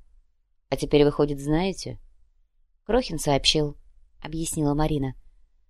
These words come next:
Мы разговаривали вчера вечером. Он хвастался, как поймал вас на трюк с режущим железо ножом. Трюк? М, нож действительно режет железо,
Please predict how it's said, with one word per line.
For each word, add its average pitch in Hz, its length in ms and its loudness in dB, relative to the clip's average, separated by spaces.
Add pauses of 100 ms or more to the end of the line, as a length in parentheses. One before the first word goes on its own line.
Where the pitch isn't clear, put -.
(320)
Мы 226 160 6
разговаривали 202 640 6
вчера 180 280 2
вечером. 127 480 -4 (580)
Он 208 160 4
хвастался, 214 500 6
как 175 220 2
поймал 185 380 6
вас 180 240 4
на 165 120 2
трюк 180 240 2
с - 80 -6
режущим 170 420 4
железо 165 340 6
ножом. 165 440 2 (800)
Трюк? 131 440 0 (1000)
М, 143 260 -2 (460)
нож 185 260 0
действительно 170 560 0
режет 143 260 4
железо, 139 460 2